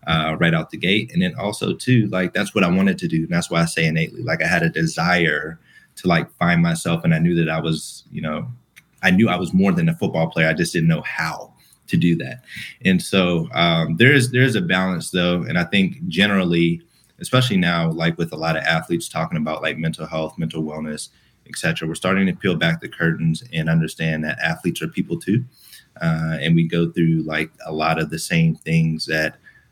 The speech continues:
uh, I guess, quote, everyday folks go through as it relates to stress, anxiety, depression,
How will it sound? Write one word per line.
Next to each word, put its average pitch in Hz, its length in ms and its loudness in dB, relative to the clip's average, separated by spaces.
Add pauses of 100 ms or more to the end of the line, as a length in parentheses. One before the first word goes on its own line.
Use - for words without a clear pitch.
(140)
uh, 73 180 -4
I 80 80 2
guess, 82 220 0
quote, 82 200 0
everyday 82 400 2
folks 80 280 -6
go 80 240 -2
through 78 420 -2
as 80 120 -2
it - 20 2
relates 82 320 0
to - 80 -4
stress, 80 280 -2
anxiety, 80 480 2
depression, 78 720 -2